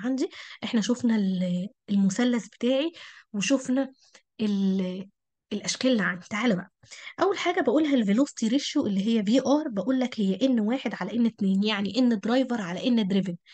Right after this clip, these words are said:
هي هي الدي على الدي كابيتال على الدي سمول، الدي كابيتال بتاعة الدريفن على الدرايفر. تمام؟ طيب، تعال نشوف بقى الانجل اوف كونتاكت. هات لي الانجل اوف كونتاكت، يعني عايزة، آه،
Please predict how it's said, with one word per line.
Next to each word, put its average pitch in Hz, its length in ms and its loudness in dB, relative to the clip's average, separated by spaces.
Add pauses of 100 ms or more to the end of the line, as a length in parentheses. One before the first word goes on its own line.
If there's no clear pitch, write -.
(380)
هي 320 240 6
هي 277 460 4
الدي 233 440 0 (160)
على 247 420 -2
الدي 208 180 -2
كابيتال 254 300 2
على 220 380 -2
الدي 196 240 0
سمول، 196 400 0 (440)
الدي 202 200 2
كابيتال 214 400 0
بتاعة 196 420 0
الدريفن 254 440 4
على 247 320 2 (140)
الدرايفر. 190 540 -2 (100)
تمام؟ 214 280 -2 (1040)
طيب، 214 180 0 (500)
تعال 220 200 4
نشوف 285 200 0
بقى 285 180 4
الانجل 277 360 0
اوف 220 140 -2
كونتاكت. 226 380 -4 (460)
هات 262 240 0
لي 277 60 6
الانجل 254 360 2
اوف 208 120 0
كونتاكت، 294 420 0
يعني 196 180 0
عايزة، 254 360 2
آه، 214 360 -4